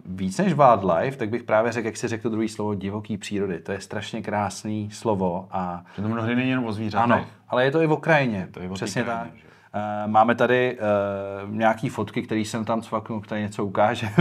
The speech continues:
Speaker 1: <laughs> A, a vlastně pro mě to tak je, že je to skutečně i o tom focení té krajiny, toho krásného prostředí. Je to, eh, zejména v České republice, je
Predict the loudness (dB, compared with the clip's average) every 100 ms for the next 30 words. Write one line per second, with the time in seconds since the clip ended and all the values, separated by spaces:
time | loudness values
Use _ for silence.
0 | 4 2 0 -4 -16 4 8 10 10 6
1 | 6 4 0 0 0 0 2 2 2 2
2 | 2 2 0 0 0 -4 -4 -4 -4 -2
3 | 0 -2 -4 -6 -6 -4 -6 -8 -8 -2
4 | -2 0 -2 -2 -2 -4 -6 -6 -4 2
5 | 2 0 -4 -4 -2 -4 -4 -6 -4 -2
6 | 0 0 -2 -4 -16 -20 -10 -2 0 0
7 | 0 2 2 2 -2 -6 -4 -2 -2 -2
8 | -2 -2 -2